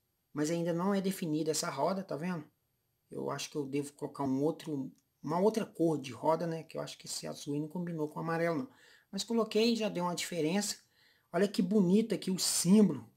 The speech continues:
No centro, o farol, tudo bem pintadinho. Entendeu? Assim, uma miniatura bem legal.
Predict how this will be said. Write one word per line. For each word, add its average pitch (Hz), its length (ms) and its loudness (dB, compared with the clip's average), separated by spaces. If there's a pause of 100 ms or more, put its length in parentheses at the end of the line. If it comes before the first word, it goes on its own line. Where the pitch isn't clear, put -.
(640)
No 151 100 0
centro, 170 680 -2
o 147 60 -4
farol, 170 720 4 (360)
tudo 240 200 6
bem 180 180 2
pintadinho. 143 580 -4 (500)
Entendeu? 160 280 -2
Assim, 151 240 -2
uma 151 120 2
miniatura 160 440 -2
bem 165 160 0
legal. 185 380 4